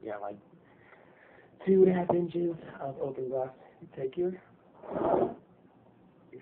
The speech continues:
syrup, of course. Make sure it's, um, you know, open. All right. Now, I'll just kinda let you watch the rest. And you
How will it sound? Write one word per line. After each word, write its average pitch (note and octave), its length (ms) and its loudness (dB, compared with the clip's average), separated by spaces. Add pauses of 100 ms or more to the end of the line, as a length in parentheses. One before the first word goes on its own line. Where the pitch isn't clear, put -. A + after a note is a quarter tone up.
(120)
syrup, B2+ 320 -8 (100)
of C#3+ 140 -12
course. C3+ 320 -8 (1300)
Make C3+ 160 -12
sure D3+ 200 -6
it's, - 140 -12 (200)
um, A2 320 -14 (280)
you A#2+ 80 -8
know, G#2+ 240 -10 (760)
open. A2+ 340 -8
All A#2+ 100 -2
right. - 200 -2 (600)
Now, B2+ 340 -2 (240)
I'll A#2+ 80 -10
just A#2 160 -16
kinda A2+ 160 -14
let A2 180 -12
you A#2 280 -8 (340)
watch A2+ 200 -8 (120)
the C3+ 60 -6
rest. A#2+ 300 -6 (580)
And D#3 140 -4
you D#3 100 -8